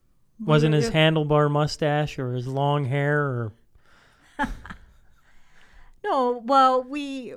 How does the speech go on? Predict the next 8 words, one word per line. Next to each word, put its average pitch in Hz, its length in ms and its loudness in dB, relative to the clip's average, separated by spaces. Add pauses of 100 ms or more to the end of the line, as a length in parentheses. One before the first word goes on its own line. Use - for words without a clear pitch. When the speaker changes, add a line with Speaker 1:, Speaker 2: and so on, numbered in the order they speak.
Speaker 1:
we 294 160 -6
were 311 120 -4
just - 280 -12
friends, 233 600 -4
and, 202 600 -6
uh, 202 280 -6 (1160)
um, 208 680 -8 (520)
yeah. 262 160 -10